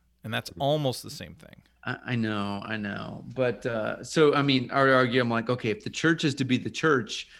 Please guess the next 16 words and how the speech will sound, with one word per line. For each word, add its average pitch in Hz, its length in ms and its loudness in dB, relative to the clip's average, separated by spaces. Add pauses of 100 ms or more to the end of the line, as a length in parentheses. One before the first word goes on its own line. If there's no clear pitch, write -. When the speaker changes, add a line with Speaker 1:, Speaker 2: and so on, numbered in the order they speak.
(160)
Speaker 2:
we 127 140 -2
need 135 220 2
to 120 80 2
have 117 260 -2
that 110 240 0
same 113 340 0
argument 113 640 0
saying 104 240 -4
we 110 80 -2
need 117 120 -2
to 107 100 -4
dig 107 480 -2
deep 113 320 0
in 104 100 -4
terms 104 380 -8
of 98 200 -6